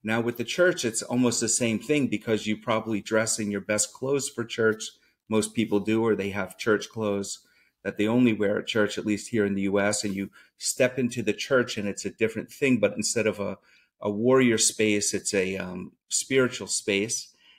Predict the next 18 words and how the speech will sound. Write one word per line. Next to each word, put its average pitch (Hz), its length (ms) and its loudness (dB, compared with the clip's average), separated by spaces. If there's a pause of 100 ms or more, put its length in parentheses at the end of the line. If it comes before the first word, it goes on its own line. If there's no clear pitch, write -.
(140)
and 110 120 -2
you 110 100 -2
have 117 180 2
your 113 120 -2
altar 135 340 0
boy 110 280 0
clothing 127 640 2
on, 101 420 -6 (380)
right? 107 480 2
And 107 180 -2
you're 110 100 -2
doing 117 320 2
a 110 80 0
different 160 420 -2
set 101 200 0
of 92 140 -4
rituals. 107 480 -2
You're, 101 140 -2